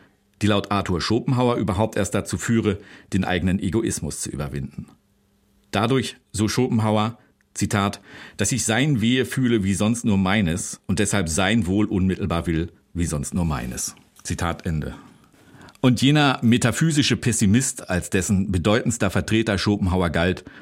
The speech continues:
war nicht der Erste, der auf den Zusammenhang von Ethik und Einfühlung hingewiesen hat. Schon Immanuel Kant hatte seinen Zeitgenossen wärmstens empfohlen, ihre Mitleidsfähigkeit zu schulen.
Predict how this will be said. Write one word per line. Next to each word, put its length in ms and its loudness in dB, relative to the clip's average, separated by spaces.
war 120 2
nicht 200 2
der 100 2
Erste, 460 -2
der 140 2
auf 60 -6
den 160 0
Zusammenhang 560 0
von 200 -2
Ethik 500 0
und 200 0
Einfühlung 460 -2
hingewiesen 560 -6
hat. 200 -14
Schon 220 2
Immanuel 420 4
Kant 320 2
hatte 200 -4
seinen 220 0
Zeitgenossen 600 0
wärmstens 420 0
empfohlen, 520 2
ihre 200 2
Mitleidsfähigkeit 840 -2
zu 120 -6
schulen. 480 -6